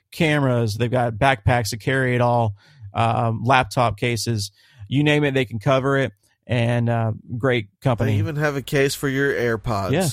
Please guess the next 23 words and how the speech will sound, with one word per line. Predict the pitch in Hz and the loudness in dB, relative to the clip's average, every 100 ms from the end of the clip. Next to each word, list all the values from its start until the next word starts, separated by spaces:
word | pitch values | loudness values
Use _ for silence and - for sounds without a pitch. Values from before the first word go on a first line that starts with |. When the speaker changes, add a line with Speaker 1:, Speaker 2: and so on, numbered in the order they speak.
| 110 | -4
Speaker 1:
absolutely. | 127 113 175 - 113 104 | -8 -4 -4 -2 -2 -4
Speaker 2:
Yes, | - 113 | -8 -10
sir. | - 135 127 | -10 -8 -6
Speaker 1:
So | 110 135 127 120 104 | 0 2 4 2 -2
go | - 151 | 0 2
check | 160 - | 2 2
all | 139 135 | 2 2
those | 131 | 0
companies | - 127 131 113 | -2 -2 0 0
out, | 123 120 117 - | 0 0 0 -4
doing | 117 120 | -2 -2
some | 107 110 | -2 -2
great | 120 113 | -2 -2
things. | - 135 135 127 - - _ _ | 0 0 0 -2 -6 -14 _ _
And | 120 117 | -2 0
we | 123 | 0
appreciate | 123 123 113 123 117 113 - _ | -2 -2 -2 0 -2 -4 -10 _
them | 117 113 113 110 113 | -4 0 2 0 -2
as | 117 104 | -6 -4
well. | 101 113 110 107 101 - - 123 101 | 0 2 2 0 -2 -12 -20 -16 -4
Um, | 123 127 120 117 123 | 2 4 4 2 2
and | 160 175 | 2 4
then, | 175 160 131 | 4 2 -2